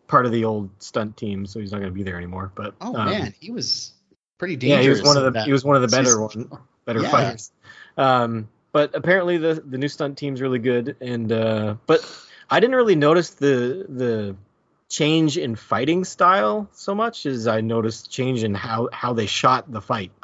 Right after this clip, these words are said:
Speaker 1: Like, the
Speaker 2: Mm.
Speaker 1: cinematography is what I noticed changed. But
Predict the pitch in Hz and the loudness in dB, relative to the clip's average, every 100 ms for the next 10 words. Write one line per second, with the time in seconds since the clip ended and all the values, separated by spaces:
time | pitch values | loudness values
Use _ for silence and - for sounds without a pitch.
0 | - _ _ _ 113 120 117 151 143 117 | -20 _ _ _ -8 -4 0 2 2 0
1 | - 143 143 123 113 101 95 - - 110 | 2 4 4 0 -2 -6 -8 -14 -12 -6
2 | 104 117 101 92 90 - - 90 90 - | -4 -4 -4 -8 -12 -14 -10 -10 -10 -16
3 | _ _ _ 76 _ - - | _ _ _ -20 _ -14 -14